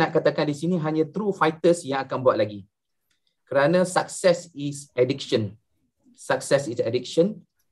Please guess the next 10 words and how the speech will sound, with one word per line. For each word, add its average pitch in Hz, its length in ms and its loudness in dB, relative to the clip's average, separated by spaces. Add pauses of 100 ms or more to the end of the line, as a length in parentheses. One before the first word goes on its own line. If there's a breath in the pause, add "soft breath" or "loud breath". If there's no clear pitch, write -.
(380)
Jadi 123 320 2
dia 151 320 4
macam 143 400 2
bila 143 240 -4
kita 143 160 -6
dah 135 160 0
nampak, 143 560 -2
kita 131 320 2
akan 131 160 -8
ketagih 123 480 -4